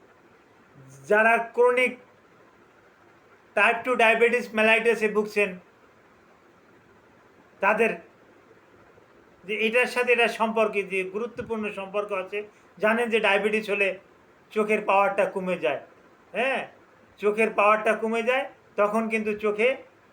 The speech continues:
এই জিগজ্যাগ লাইট দেখেন। হঠাৎ দেখবেন যে বাতি জ্বলছে, আবার বাতি নিভে যাচ্ছে, আবার বাতি জ্বলছে,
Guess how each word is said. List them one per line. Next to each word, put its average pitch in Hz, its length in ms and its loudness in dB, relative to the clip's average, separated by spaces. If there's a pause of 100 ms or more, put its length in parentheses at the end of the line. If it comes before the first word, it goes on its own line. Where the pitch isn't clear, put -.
(140)
এই 202 160 4
জিগজ্যাগ 196 580 0
লাইট 202 280 2
দেখেন। 156 340 -2 (400)
হঠাৎ 196 280 2
দেখবেন 208 340 0
যে 196 220 0 (240)
বাতি 190 260 0
জ্বলছে, 190 540 0 (200)
আবার 190 300 2
বাতি 190 300 0
নিভে 196 240 -2
যাচ্ছে, 185 440 -2 (220)
আবার 196 360 4
বাতি 196 280 0
জ্বলছে, 190 520 -2